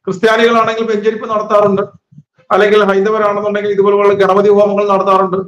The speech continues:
അത് ഒരേ ഒരു ദിവസത്തേക്ക് ആ കെട്ടിടത്തെ സംബന്ധിച്ചിടത്തോളം അതിന്റെ ഒരു, ഏഹ്, പുനർനിർമ്മാണം എന്നാണോ നടക്കുന്നത് വരെ ആ ഒരു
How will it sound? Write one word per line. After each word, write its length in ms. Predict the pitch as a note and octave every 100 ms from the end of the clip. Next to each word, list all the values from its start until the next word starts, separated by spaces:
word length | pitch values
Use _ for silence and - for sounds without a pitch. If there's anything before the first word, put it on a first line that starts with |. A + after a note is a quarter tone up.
| - -
അത് 160 | F3 B3
ഒരേ 400 | A3+ G3 G3+ B3
ഒരു 200 | B3+ C4
ദിവസത്തേക്ക് 1040 | B3+ G#3 G#3+ A#3 G3 D#3 D3 - - -
ആ 160 | E3+ -
കെട്ടിടത്തെ 400 | G#3 G3 G#3+ G#3+
സംബന്ധിച്ചിടത്തോളം 920 | A3+ G#3+ G#3+ G#3+ G#3 G#3 F3+ F3+ G3+ _ _
അതിന്റെ 340 | - E3+ F#3+ A3+ A#3+ A#3+
ഒരു, 580 | G3 G#3 A3 G#3 G3 _ _ - F3+
ഏഹ്, 200 | E3+ F3
പുനർനിർമ്മാണം 840 | F3 F#3 G#3 A3 A3 G#3+ A#3 A#3+
എന്നാണോ 360 | G3+ G#3+ A3 B3
നടക്കുന്നത് 520 | A3 G3 G3+ A#3 A#3+
വരെ 220 | G#3 G3
ആ 180 | F#3+ F#3+
ഒരു 220 | A#3 A#3+